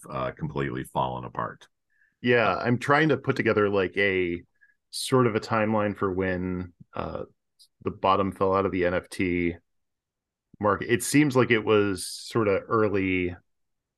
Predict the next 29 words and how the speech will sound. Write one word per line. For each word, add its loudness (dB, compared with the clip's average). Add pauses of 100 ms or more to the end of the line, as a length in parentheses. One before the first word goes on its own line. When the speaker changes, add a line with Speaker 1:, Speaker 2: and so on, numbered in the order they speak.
(200)
Speaker 2:
twenty 4
twenty-two. 0
This 0
came 2
out 2
later 0
in -2
twenty -4
twenty-two. 0
So 2
it 2
does 4
seem 4
like 0 (1000)
this 0
was, 2 (100)
you 0
know, -2 (460)
it 2
feels 6
like 4
something 2
that 2
was -4
spoken 2 (500)
with 2
the, 0
you -2
know, -6